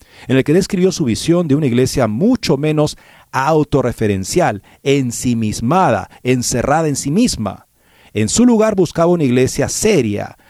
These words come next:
en leer los signos de los tiempos y responder a ellos con creatividad pastoral y fervor. Pero, ¿qué ha sido de esta visión once años después?, pregunta Chap.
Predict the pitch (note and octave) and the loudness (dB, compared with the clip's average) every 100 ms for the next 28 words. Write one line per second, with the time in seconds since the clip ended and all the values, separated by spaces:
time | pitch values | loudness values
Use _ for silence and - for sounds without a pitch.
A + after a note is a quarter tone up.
0 | - - - - C#3 C3 D#3 A#3+ A3+ D3 | -20 -20 -6 0 2 4 4 2 0 -2
1 | A3 A3 E3 B2+ - C#3 A2+ G#2 D3 G#3 | -2 0 0 0 0 0 0 0 -2 -2
2 | - G#3 A3 - G#3 F#3 D#3 C3+ C#3+ - | -6 -2 0 0 0 0 2 2 0 0
3 | A#2 A#2 C3+ F#3+ E3 C#3 D3+ - F3+ - | -2 -2 -2 0 2 2 0 -2 -2 0
4 | A#2 G#2+ - - D#3+ D3+ F3+ A#3 - _ | 2 0 -2 -4 -4 -2 0 0 -2 _
5 | _ _ _ - _ - C4 B2+ G#2 - | _ _ _ -20 _ 0 2 2 -2 -10
6 | _ _ _ - B3+ A#3+ - D3 A#2 A#2 | _ _ _ 0 0 0 0 2 4 2
7 | D3 _ _ - G2+ A2+ D#3+ - G3 G3+ | 0 _ _ -8 0 0 0 -2 -2 -2
8 | - C#3 A#2 G2+ G2 _ _ - C3 C3 | -2 0 2 0 -4 _ _ -2 -2 -2
9 | C#3 C#3 A#2+ - D3+ F3 - A2 A2 A#2 | -4 -2 -2 0 0 0 -2 -2 -2 -2
10 | D3 F3+ A3+ | -4 -4 -8